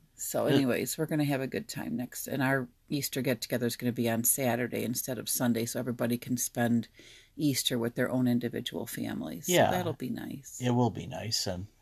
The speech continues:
Speaker 2: in the process, um, most of the crowd will have lamb. I will have ham.
Speaker 1: Yes, honey, we know your famous ham.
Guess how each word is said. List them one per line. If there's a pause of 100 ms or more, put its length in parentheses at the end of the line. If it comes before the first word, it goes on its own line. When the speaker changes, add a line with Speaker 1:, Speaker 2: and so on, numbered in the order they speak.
(680)
Speaker 2:
in
the
process,
um,
most
of
the
crowd
will
have
lamb.
I
will
have
ham. (160)
Speaker 1:
Yes,
honey,
we
know
your
famous
ham.